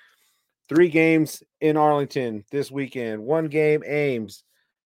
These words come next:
wherever you are, Red Raiders, if you're,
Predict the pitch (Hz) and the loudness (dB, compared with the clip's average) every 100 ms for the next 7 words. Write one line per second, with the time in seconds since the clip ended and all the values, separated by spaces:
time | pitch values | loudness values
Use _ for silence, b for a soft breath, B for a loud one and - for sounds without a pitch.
0 | _ _ _ 104 139 165 156 156 156 147 | _ _ _ -2 2 4 2 0 0 0
1 | 143 127 117 143 143 139 151 147 147 120 | 2 2 2 2 2 4 4 4 -2 -4
2 | 120 123 123 117 | -10 -8 -6 -6